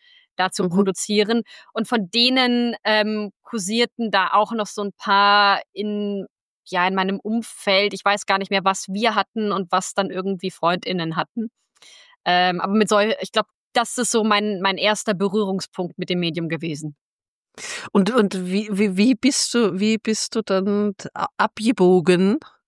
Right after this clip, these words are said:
Speaker 2: äh, in Richtung, dass das dein einfach ein Forschungsgegenstand wird von, von, von dir?
Speaker 1: <laughs>
Speaker 2: How, how,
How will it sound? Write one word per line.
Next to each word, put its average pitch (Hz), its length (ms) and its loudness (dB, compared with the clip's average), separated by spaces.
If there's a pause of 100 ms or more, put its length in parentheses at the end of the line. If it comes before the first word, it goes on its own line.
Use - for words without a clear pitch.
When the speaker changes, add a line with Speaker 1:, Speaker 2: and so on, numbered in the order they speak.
(560)
Speaker 2:
äh, 202 240 4
in 214 100 2
Richtung, 208 520 0
dass 202 160 -2
das - 220 -6
dein 180 380 4
einfach - 380 -4
ein 185 80 -2
Forschungsgegenstand 196 1040 -2
wird 202 160 0
von, 180 460 -2
von, 170 400 -2
von 185 220 0
dir? 175 360 0 (260)
Speaker 1:
<laughs> - 380 -20
Speaker 2:
How, 220 480 4
how, 220 480 2